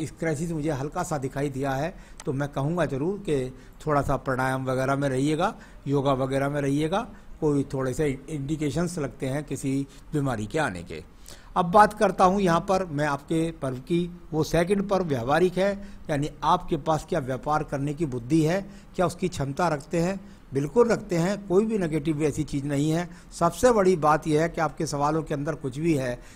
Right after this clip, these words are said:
यहाँ आप पर कर्ज बहुत दिन का मेहमान रहने वाला नहीं है, क्योंकि नहीं तो यहाँ पर बहुत रेखाएं आ जाती।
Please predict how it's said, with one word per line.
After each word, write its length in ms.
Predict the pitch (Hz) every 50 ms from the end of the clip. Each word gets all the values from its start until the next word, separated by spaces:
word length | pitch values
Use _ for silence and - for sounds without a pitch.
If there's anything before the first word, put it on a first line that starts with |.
| - - - 143
यहाँ 540 | 127 131 165 180 165 185 214 220 208 208 - 160
आप 200 | 147 139 - -
पर 120 | 170 165 147 139 -
कर्ज 260 | 170 165 160 156 165
बहुत 280 | 151 131 123 120 147 135
दिन 160 | 127 139 135 135
का 140 | - 156
मेहमान 440 | 143 135 127 120 120 127 139 135 123
रहने 200 | 117 117 123 120
वाला 340 | 110 110 117 143 180 202 220 208 - - - - - -
नहीं 280 | 123 113 107 107 110 101
है, 200 | 90 98 104 92 82 85 - - - - - - - - - -
क्योंकि 220 | 165 160 151 180
नहीं 160 | 160 165 175
तो 120 | 175 214 196
यहाँ 200 | 185 160 156 160
पर 140 | - 190 160
बहुत 260 | 139 131 151 156 -
रेखाएं 360 | 139 139 - - 151 156 156 147
आ 140 | - 113 110
जाती। 420 | 107 104 95 - - 98 92